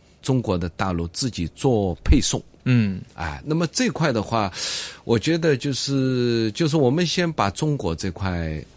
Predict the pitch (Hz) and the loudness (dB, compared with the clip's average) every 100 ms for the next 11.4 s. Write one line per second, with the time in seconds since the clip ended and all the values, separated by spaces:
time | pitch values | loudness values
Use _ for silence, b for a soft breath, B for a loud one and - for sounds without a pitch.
0 | - - - 139 104 - 71 65 67 - | -20 -20 -2 2 2 0 -6 -10 -14 -18
1 | - 101 110 135 123 104 92 - 131 120 | -6 -2 0 2 2 0 -2 -2 0 0
2 | 110 104 104 - B B B B B B | 0 -2 -4 -8 B B B B B B
3 | 156 156 160 139 - 123 98 82 - 82 | 4 4 0 -2 0 0 0 -2 -6 -4
4 | 87 90 73 - - - 151 - 131 - | -4 -4 -6 -10 -4 0 0 2 -2 -2
5 | - - - - 110 101 92 123 120 104 | -12 -14 -20 -4 -2 0 0 0 0 0
6 | - 151 240 185 - 65 - 113 98 - | 2 2 2 -2 -2 -12 -8 -6 -4 -6
7 | B B B 95 104 120 85 85 120 107 | B B B 0 2 2 2 -2 0 2
8 | 87 - 98 95 170 147 - - 90 107 | 0 -4 -4 -2 0 -2 -6 -6 -4 -2
9 | 120 - 82 82 76 76 78 76 90 82 | -4 -4 -4 -4 -4 -8 -8 -8 -4 -4
10 | 76 b b b - - 82 80 76 - | -6 b b b -8 -4 -2 -2 -6 -8
11 | 80 80 78 76 | -6 -4 -6 -8